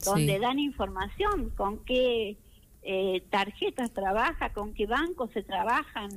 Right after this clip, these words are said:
Speaker 2: Claro.
Speaker 1: etcétera, y, este, se pide un incidente de cuota alimentaria provisoria.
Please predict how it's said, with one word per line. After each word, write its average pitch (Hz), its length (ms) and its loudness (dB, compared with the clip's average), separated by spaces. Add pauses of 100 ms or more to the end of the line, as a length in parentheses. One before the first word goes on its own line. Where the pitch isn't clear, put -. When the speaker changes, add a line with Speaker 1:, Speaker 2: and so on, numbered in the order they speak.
(260)
Speaker 2:
Claro. 156 340 0
Speaker 1:
etcétera, 254 760 0 (600)
y, 349 380 2
este, 247 680 2 (360)
se 339 120 0
pide 403 460 4
un 349 180 -2
incidente 370 640 0
de 277 160 2
cuota 339 260 -2
alimentaria 285 580 0
provisoria. 220 840 0